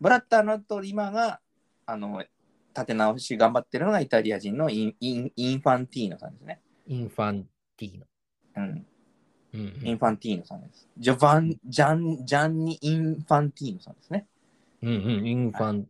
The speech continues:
Speaker 2: ティーノ。
Speaker 1: はい。インファンティーノさんですね。
Speaker 2: タランティーノみたいですね。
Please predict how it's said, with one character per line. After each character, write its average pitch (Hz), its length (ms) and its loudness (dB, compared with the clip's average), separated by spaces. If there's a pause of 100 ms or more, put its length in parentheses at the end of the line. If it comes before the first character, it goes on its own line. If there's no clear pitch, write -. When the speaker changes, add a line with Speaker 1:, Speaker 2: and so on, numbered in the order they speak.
(240)
Speaker 2:
テ 113 80 -10
ィ 98 120 -8
ー 95 40 -16
ノ。 - 60 -18
Speaker 1:
は 104 60 -6
い。 104 40 -4
イ 104 40 -8
ン 104 40 -12
フ 101 100 -8
ァ 98 40 -4
ン 95 60 -12
テ 110 100 -8
ィ 98 40 -2
ー 82 40 -8
ノ - 80 -16
さ - 120 -20
ん - 20 -20
で - 60 -20 (120)
す - 40 -18
ね。 165 120 -12 (280)
Speaker 2:
タ 131 100 2
ラ 147 120 8
ン 143 100 2
テ 143 100 -4
ィ 131 60 -2
ー 110 40 -4
ノ 92 100 -8
み 87 80 -14
た - 60 -18
い - 40 -16
で - 40 -18
す - 100 -14
ね。 123 120 -12